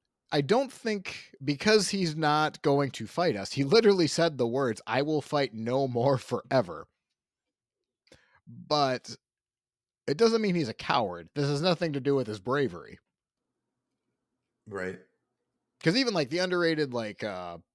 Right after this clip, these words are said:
Speaker 1: thing we haven't brought up yet, he did go to Miles the day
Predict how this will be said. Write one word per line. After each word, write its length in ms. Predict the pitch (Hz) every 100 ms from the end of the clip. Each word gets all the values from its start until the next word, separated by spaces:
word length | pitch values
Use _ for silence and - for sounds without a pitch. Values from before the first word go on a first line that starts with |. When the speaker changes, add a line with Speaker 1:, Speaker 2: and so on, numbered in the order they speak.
| _ _
Speaker 1:
thing 160 | 151 143
we 100 | 135
haven't 300 | 123 143 127
brought 180 | 110 98
up 180 | 87 98
yet, 220 | 87 - _ _
he 340 | - - 190 196
did 760 | 123 90 160 208 214 226 214 _ _ _ 107
go 220 | 135 180
to 160 | 170 147
Miles 800 | 135 143 143 120 98 82 85 - _ _
the 220 | 92 127
day 440 | 131 117 135 156